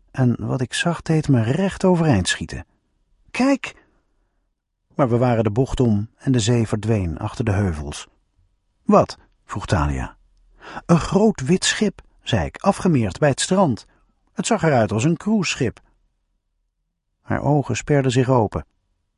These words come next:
"Luxe schip?" Ik wilde zeggen dat ik het niet zeker wist. Het kon toeval zijn. Maar ik wist wel beter.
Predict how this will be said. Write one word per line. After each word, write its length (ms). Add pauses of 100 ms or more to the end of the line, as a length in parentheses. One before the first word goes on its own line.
(160)
"Luxe 420
schip?" 340 (1300)
Ik 140
wilde 240
zeggen 260
dat 120
ik 80
het 140
niet 180
zeker 440
wist. 420 (640)
Het 180
kon 260
toeval 380
zijn. 440 (920)
Maar 100
ik 100
wist 160
wel 120
beter. 440